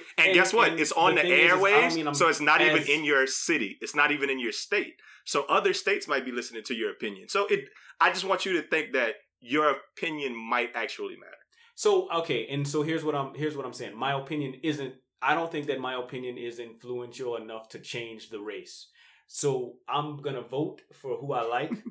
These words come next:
Speaker 1: <laughs>
Speaker 2: and I'm not gonna vote just to get Trump out of office. Point blank.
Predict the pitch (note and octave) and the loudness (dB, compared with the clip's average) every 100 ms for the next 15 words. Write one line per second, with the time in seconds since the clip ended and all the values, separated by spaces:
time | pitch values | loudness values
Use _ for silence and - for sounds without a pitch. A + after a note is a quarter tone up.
0 | C#4 - D4 C4+ - - C3 B2 B2 B2+ | -8 -4 -6 -6 -10 -8 -4 -4 -4 -8
1 | B2+ C#3 C#3 C3 - C3+ C3+ B2+ B2+ - | -2 -2 -2 -8 -4 -4 -4 -10 -10 -8
2 | B2 B2 B2 B2+ A#2+ A2+ G#2+ F#2+ F#2 _ | -8 -8 -8 -10 -8 -8 -8 -12 -16 _
3 | _ _ _ _ _ _ _ _ _ _ | _ _ _ _ _ _ _ _ _ _
4 | B2 G#2 G#2 | -16 -16 -18